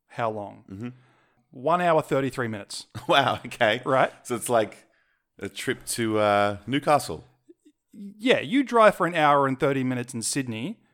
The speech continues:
Speaker 1: You go through, like, maybe half a suburb.
Speaker 2: <laughs> Yeah.
Speaker 1: Um,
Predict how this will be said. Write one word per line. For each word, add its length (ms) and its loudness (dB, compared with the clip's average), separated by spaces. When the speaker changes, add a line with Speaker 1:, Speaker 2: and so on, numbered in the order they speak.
Speaker 1:
You 320 -2
go 240 2
through, 300 -2
like, 440 -2
maybe 380 -2
half 240 -2
a 60 -6
suburb. 540 -4
Speaker 2:
<laughs> 80 -20
Yeah. 120 -2
Speaker 1:
Um, 440 4